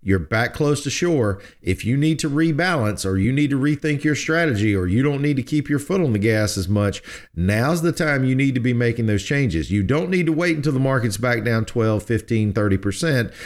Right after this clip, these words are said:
You need to do it whenever you're in a position of strength, not in a position of weakness. So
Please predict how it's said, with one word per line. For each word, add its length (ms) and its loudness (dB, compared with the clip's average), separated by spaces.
You 140 -2
need 200 2
to 40 -2
do 240 0
it 80 -2
whenever 300 0
you're 160 2
in 60 0
a 40 -2
position 460 0
of 60 -6
strength, 540 0
not 300 0
in 80 0
a 60 0
position 440 0
of 60 -2
weakness. 560 -2
So 340 0